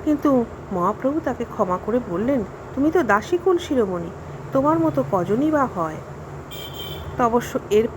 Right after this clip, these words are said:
পরে এইরকম ঘটনা আর ঘটেনি। যখনই গরুস্তম্ভের কাছে দাঁড়িয়ে মহাপ্রভু নিত্য আরতি দর্শন করতেন,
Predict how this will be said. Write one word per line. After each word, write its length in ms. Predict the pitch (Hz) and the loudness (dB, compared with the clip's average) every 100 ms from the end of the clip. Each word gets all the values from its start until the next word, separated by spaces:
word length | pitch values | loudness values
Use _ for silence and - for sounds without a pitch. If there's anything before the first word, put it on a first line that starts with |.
| - | -2
পরে 460 | 170 165 240 220 160 - - - | 0 2 2 2 -2 -10 -14 -4
এইরকম 440 | 170 180 165 - 254 | 0 0 0 -2 -2
ঘটনা 400 | 208 190 190 214 | -2 -2 2 2
আর 60 | 262 | 2
ঘটেনি। 480 | 196 170 170 160 165 - - - - | 0 0 -2 -6 -8 -12 -14 -14 -2
যখনই 460 | 180 175 254 269 233 | -2 4 4 4 4
গরুস্তম্ভের 720 | 180 175 214 - 196 180 214 | 2 2 0 0 0 2 0
কাছে 300 | 180 165 208 | -2 -2 -2
দাঁড়িয়ে 460 | 180 151 170 226 190 | 0 0 0 0 0
মহাপ্রভু 640 | 156 156 - 170 170 180 - - - | 0 -2 -2 -4 -2 -2 -4 -10 -4
নিত্য 320 | 214 - 269 | -4 0 4
আরতি 400 | 226 175 185 262 | 6 6 2 0
দর্শন 460 | 202 165 - 269 285 | 0 -2 -2 -4 -4
করতেন, 320 | 196 - 175 | -4 -6 -8